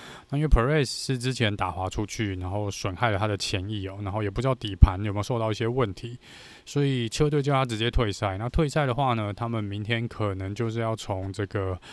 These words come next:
呃，维修站起跑，但是好处是呢，他们可以去进行一些基本的维修跟检查哦。那如果有必要的话呢，可能也可以跟大会来做一个申请，说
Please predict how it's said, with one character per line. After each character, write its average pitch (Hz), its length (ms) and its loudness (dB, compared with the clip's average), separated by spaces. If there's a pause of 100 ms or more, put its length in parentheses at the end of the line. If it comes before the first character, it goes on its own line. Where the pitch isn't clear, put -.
(200)
呃， 104 140 0
维 104 120 2
修 131 120 2
站 139 160 2
起 104 240 -2
跑， 95 200 2
但 101 160 -2
是 104 220 -2 (280)
好 104 140 2
处 147 160 2
是 151 200 0
呢， 139 80 4 (160)
他 131 140 0
们 110 160 0
可 107 260 0
以 113 220 0
去 113 320 -4
进 113 200 0
行 98 240 -4
一 110 40 0
些 107 160 -2
基 110 160 0
本 107 100 -2
的 95 80 -4
维 92 160 -4
修 104 160 -2
跟 107 140 0
检 98 200 -4
查 92 280 -6
哦。 101 160 -4 (420)
那 135 240 2
如 127 140 2
果 147 120 8
有 110 80 6
必 135 140 4
要 143 100 4
的 120 80 2
话 127 140 4
呢， 107 160 0
可 101 120 -2
能 98 120 -2
也 95 80 -2
可 92 100 -4
以 107 60 2
跟 104 220 0
大 107 200 2
会 101 200 2
来 92 160 -2
做 101 240 0
一 95 40 0
个 98 80 2
申 110 240 0
请， 98 240 -4
说 101 320 -2